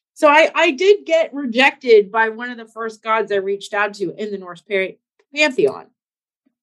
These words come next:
I did. It was just like a, "Mm, nope. No, nope."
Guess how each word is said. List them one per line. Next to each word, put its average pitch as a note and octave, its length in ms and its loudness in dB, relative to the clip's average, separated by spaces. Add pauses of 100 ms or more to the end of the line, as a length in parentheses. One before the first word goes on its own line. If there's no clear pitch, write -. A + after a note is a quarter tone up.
(200)
I E4 80 2
did. - 340 2 (200)
It G#3 40 -8
was B3+ 180 -4
just C4 180 -12
like C4 180 -4
a, C4 200 -2
"Mm, D#4+ 340 -18 (260)
nope. F4 280 0 (1000)
No, E4 340 -4 (100)
nope." - 260 -14